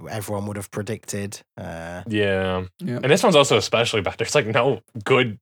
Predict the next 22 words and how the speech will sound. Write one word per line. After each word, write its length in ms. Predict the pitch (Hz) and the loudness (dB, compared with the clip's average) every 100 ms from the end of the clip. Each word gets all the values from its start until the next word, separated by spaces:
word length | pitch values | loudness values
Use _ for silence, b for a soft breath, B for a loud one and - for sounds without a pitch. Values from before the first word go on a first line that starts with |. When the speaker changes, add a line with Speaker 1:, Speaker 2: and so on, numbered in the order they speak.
| 120 | -2
Speaker 2:
units 360 | 113 117 104 | 2 2 4
Speaker 3:
Yeah. 100 | 120 | 2
Speaker 2:
that 80 | 120 | 2
peek 200 | 123 104 | -2 -2
through. 260 | - 107 98 | 2 4 6
Like, 180 | 95 | 4
some, 240 | - 151 101 - - | 4 2 2 -8 -2
I 40 | |
think 140 | 143 | 4
the 80 | 165 | 6
Jiren 340 | 131 127 131 135 | 6 4 4 6
banner 220 | 131 123 | 4 4
had, 160 | 117 | 4
like, 120 | 110 98 | 2 2
S 180 | 104 | 0
T 80 | - | 4
R 120 | 117 | 4
Whis, 320 | 98 101 117 - | 4 2 -2 -4
which 140 | 110 | -4
was 160 | 107 - | -6 2
good. 320 | 113 107 107 | 4 4 4
Speaker 3:
Mm-hmm. 220 | 139 143 | 0 -4